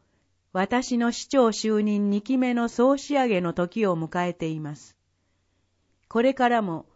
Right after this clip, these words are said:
元気あふれる羽曳野を目指し、着実に事務事業を進めてまいる所存です。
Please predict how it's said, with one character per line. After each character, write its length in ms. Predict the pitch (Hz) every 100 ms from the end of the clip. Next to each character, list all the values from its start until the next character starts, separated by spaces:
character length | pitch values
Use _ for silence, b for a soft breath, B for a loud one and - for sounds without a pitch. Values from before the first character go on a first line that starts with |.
| _ _ -
元 260 | 254 320 330
気 140 | 220
あ 80 | 196
ふ 160 | 202 202
れ 120 | 190
る 120 | 185
羽 300 | 175 190 240
曳 160 | 247 269
野 240 | 240 220
を 20 | 202
目 120 | 185
指 220 | 180 180
し、 260 | - - - _ _ _ -
着 340 | 214 220 269
実 320 | 269 254 254
に 260 | 240 233 - -
事 180 | 165 240
務 180 | 285
事 160 | 285 285
業 320 | 269 208 160
を 80 | 147
進 320 | 202 190 226
め 120 | 240
て 140 | 233 220
ま 220 | 214 220
い 80 | 214
る 100 | 160
所 160 | 185
存 300 | 175 175 165
で 140 | 151 143
す。 200 | -